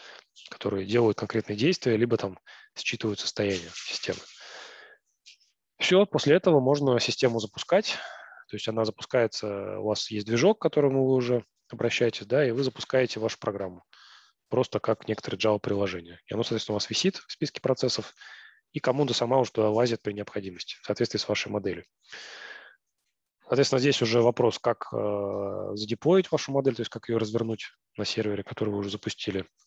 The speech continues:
Значит, э, ну, во-первых, сам команда-моделер может, э, залить.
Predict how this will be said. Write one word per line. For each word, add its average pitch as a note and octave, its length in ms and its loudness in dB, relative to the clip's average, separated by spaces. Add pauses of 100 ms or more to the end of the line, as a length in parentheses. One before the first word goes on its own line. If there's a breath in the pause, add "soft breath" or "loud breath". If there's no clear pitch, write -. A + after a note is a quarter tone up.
(500)
Значит, - 300 -6 (160)
э, G2 340 -2 (640 soft breath)
ну, D3 60 2
во-первых, B2 560 0
сам A2+ 240 -2
команда-моделер A#2 800 2
может, C#3+ 280 0 (540)
э, A2 640 -4
залить. A2+ 400 2